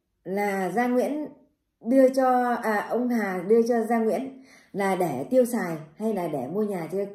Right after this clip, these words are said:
cho Kim Ngân. Mà trong khi đó để Kim Ngân ra đường ngủ như thế thì mọi người người ta nói như lần trước thì Gia Nguyễn nói là không có bằng chứng và đã đón về và lại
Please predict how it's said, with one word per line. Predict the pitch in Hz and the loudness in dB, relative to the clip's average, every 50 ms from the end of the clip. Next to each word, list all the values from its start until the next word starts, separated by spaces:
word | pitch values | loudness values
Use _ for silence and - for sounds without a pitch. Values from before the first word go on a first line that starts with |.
| - - | -16 -6
cho | - 220 | -6 -6
Kim | 214 - 220 202 208 | -2 -2 -4 -2 -2
Ngân. | 214 196 190 - - - _ _ _ _ _ _ _ _ _ _ _ _ _ _ | -4 -4 -6 -8 -14 -20 _ _ _ _ _ _ _ _ _ _ _ _ _ _
Mà | - 180 180 180 170 170 165 | -8 -6 -4 -4 -4 -4 -4
trong | 214 202 202 190 | -4 -6 -4 -2
khi | 214 196 | -2 -2
đó | 180 190 190 214 226 - - 180 | -2 -2 -2 -4 -6 -8 -6 -6
để | 170 147 123 - - | -4 -4 -4 -4 -4
Kim | 208 214 202 | -4 -4 -2
Ngân | 208 208 202 190 | -2 -4 -4 -4
ra | 180 202 190 | -4 -4 -2
đường | 170 170 160 151 151 143 - - _ _ _ _ _ | -2 -2 -2 -4 -6 -10 -14 -18 _ _ _ _ _
ngủ | 160 185 180 156 131 147 175 | -6 -4 -4 -4 -6 -4 -4
như | 190 190 | -4 -2
thế | 196 190 185 202 220 - - - _ _ _ _ _ _ _ | 0 0 -2 -2 -4 -8 -16 -20 _ _ _ _ _ _ _
thì | - 185 185 180 175 165 156 135 - - - - _ _ _ _ _ _ _ _ _ _ _ | -2 0 0 2 0 -2 -4 -6 -10 -14 -20 -20 _ _ _ _ _ _ _ _ _ _ _
mọi | - 185 185 208 208 - - | -8 -4 -4 -2 -2 -2 -2
người | 208 208 208 202 190 185 | 0 2 2 2 2 2
người | 185 185 | 0 0
ta | 180 220 | 0 2
nói | 233 233 226 226 254 320 320 - - - _ _ _ _ _ _ _ _ _ - | 2 2 2 2 0 -2 -4 -6 -12 -20 _ _ _ _ _ _ _ _ _ -4
như | 185 233 254 | 0 2 4
lần | 240 214 185 165 165 | 4 4 2 0 0
trước | - 285 311 320 320 - - - _ - | 2 2 2 0 -4 -10 -18 -20 _ -6
thì | 185 180 | -4 -2
Gia | 170 196 202 | 0 -2 -2
Nguyễn | 202 202 170 226 226 | -2 -2 -2 -2 -2
nói | 220 214 240 247 | -2 -2 -4 -4
là | 247 196 165 156 151 - - _ _ _ _ _ _ _ | -4 -6 -6 -8 -12 -16 -20 _ _ _ _ _ _ _
không | - - 226 214 202 - | -4 -4 -2 -2 -2 -2
có | 214 | -2
bằng | 214 220 175 151 147 | -2 -2 -4 -6 -6
chứng | 175 170 190 - - - _ _ _ _ _ _ _ _ _ _ _ | -6 -8 -8 -10 -14 -18 _ _ _ _ _ _ _ _ _ _ _
và | 175 180 175 170 160 | -6 -4 -4 -4 -4
đã | 156 143 127 - 127 180 233 247 240 - - - _ _ _ _ _ | -6 -6 -8 -8 -6 -6 -4 -6 -6 -8 -12 -18 _ _ _ _ _
đón | 214 202 190 208 240 294 277 226 | -6 -2 -2 -2 -2 -2 -2 -2
về | 202 185 175 165 160 151 151 - - _ _ _ _ _ - | 0 0 0 0 -2 -4 -8 -12 -20 _ _ _ _ _ -10
và | 160 170 160 156 151 | -8 -6 -6 -6 -6
lại | 139 123 - | -8 -10 -12